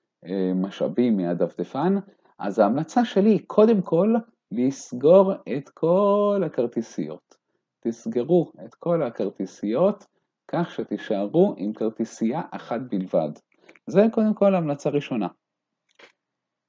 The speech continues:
המלצה שנייה היא, במידה וזה לא עוזר, זה, כמו שאולי אפילו זה צריכה להיות ההמלצה הראשונה, זה לעשות ריסטארט. אז קודם כל תתחילו עם ריסטארט לדפדפן.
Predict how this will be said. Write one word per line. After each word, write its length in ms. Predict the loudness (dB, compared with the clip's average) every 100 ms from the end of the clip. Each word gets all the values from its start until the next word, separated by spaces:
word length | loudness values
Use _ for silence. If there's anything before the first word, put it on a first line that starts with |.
| 0
המלצה 380 | 6 8 8 6
שנייה 420 | 6 4 6 4 0 _ _ _ 4
היא, 260 | 8 8 6
במידה 500 | 4 4 4 6 6 6
וזה 240 | 0 2
לא 100 | 4
עוזר, 480 | 4 4 2 2 -2 -8 _ _
זה, 240 | -4 4 6 6 2 _ _ _ _
כמו 200 | -6 -4
שאולי 680 | 6 10 10 10 10 10 8
אפילו 340 | 8 8 8 8
זה 240 | 10 8
צריכה 280 | 6 0 0
להיות 260 | 2 2 -2
ההמלצה 420 | -2 -4 -2 -2
הראשונה, 440 | -4 -6 -6 -6 -8 _ _ 0
זה 140 | 6
לעשות 360 | 8 8 6 6
ריסטארט. 580 | 4 8 6 6 -2 _ _ _ -12
אז 100 | 4
קודם 220 | 4 6
כל 140 | 4
תתחילו 480 | 2 -2 0 2 4
עם 140 | 4
ריסטארט 500 | 2 0 0 0 0
לדפדפן. 680 | 2 2 4 4 6 4